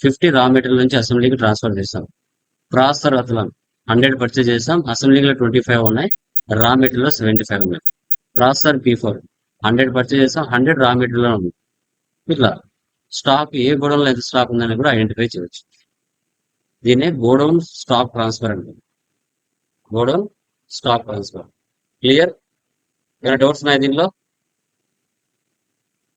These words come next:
Anyone? గోడౌన్, ఆ, స్టాక్ ట్రాన్స్‌ఫర్ అర్థమైందా? యా.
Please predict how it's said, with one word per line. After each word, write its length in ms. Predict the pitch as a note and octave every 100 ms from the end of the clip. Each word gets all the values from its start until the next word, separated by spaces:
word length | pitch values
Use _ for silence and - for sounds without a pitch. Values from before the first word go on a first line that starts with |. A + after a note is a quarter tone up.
| _ -
Anyone? 300 | B2 C3+ D#3 F3 _ _ _ _ _ _ _ _ _ _ - G#2+
గోడౌన్, 300 | C3+ D3+ D3+ _ A#2+
ఆ, 40 | A2 A2
స్టాక్ 260 | - C#3 C3+
ట్రాన్స్‌ఫర్ 300 | C#3+ C3 C3+
అర్థమైందా? 360 | C3+ D3 C#3+ E3+ - _ _ _ _ _ _ _ _ _ _ _ _ _ _ _ _ _ _ _ _ _ _ _ _ _
యా. 60 | G#2+